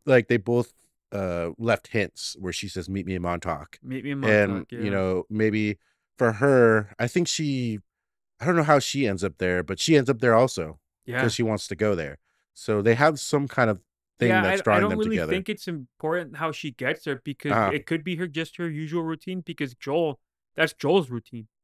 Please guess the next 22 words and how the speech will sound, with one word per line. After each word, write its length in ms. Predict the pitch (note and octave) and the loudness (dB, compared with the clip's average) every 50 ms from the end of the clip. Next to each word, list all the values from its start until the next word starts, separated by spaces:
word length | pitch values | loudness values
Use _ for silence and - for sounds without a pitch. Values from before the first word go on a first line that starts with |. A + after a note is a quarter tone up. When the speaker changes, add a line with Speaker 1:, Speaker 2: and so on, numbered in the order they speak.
| _ _ | _ _
Speaker 2:
to 80 | - B2+ | -20 -12
fucking 320 | - D3+ D3 - - C3 | -8 -8 -8 -6 -8 -8
go 180 | A#2+ A#2+ C3 C#3+ | -6 -4 -4 -4
there 160 | B2+ A#2+ - _ _ _ - | -4 -6 -10 _ _ _ -4
Speaker 1:
Okay. 280 | A2 A#2 G#2 G2+ G2+ A#2+ - | -4 0 0 0 0 0 -2
Speaker 2:
too. 300 | _ - C#3+ D#3 F3+ F3+ _ _ _ _ _ | _ -2 0 0 0 -2 _ _ _ _ _
So 120 | - E3+ | -6 -2
it's 200 | - D#3 D3 C3+ | 0 0 0 0
just, 260 | D#3+ F#3+ F3 - - _ _ - C#3+ | 0 -4 -4 -6 -10 _ _ -8 -6
it 60 | C3+ | -2
happens 360 | - E3+ E3 - F3 D#3+ C#3+ | 0 0 0 0 -4 -10 -10
to 60 | D#3 | -8
be 80 | E3 E3+ | -10 -8
the 80 | C3+ | -8
same 200 | B2 - D#3 D3 | -8 -10 -10 -8
place 220 | - - D#3 C#3+ - | -6 -6 -6 -6 -8
they 120 | - A#2+ | -10 -10
meet. 240 | A#2+ C#3 E3 C#3 B2 | -8 -6 -8 -6 -4
That's 240 | C3+ C3+ B2+ - - | -4 -4 -6 -6 -4
why 180 | C#3+ C#3 C3+ C3 | -4 -2 -2 -2
they're 160 | B2 A#2+ A2 | -4 -6 -8
there. 220 | A2+ B2+ C3 A#2 | -6 -6 -8 -8